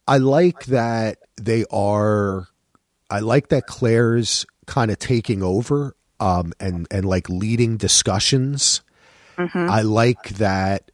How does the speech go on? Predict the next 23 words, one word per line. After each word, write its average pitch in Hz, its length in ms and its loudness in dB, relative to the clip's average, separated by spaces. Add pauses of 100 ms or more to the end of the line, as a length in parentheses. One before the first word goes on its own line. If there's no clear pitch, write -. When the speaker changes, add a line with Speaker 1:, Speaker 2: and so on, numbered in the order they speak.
(180)
Speaker 1:
the 107 140 -2
guys 101 760 0
seem 110 340 0
to 107 100 -2
wanna 104 300 0
actually 98 460 -2
talk - 400 -2
to 110 100 0
her 120 300 2
and 98 100 -4
get 92 160 -2
to 95 100 -4
know 92 280 0
her. 156 280 2 (340)
But 117 460 2 (420)
as 110 240 0
you 165 200 4
said, 98 360 4
April, 90 560 -6 (380)
it 131 180 -2
is 117 160 -4
so 170 540 0
obvious 113 960 -4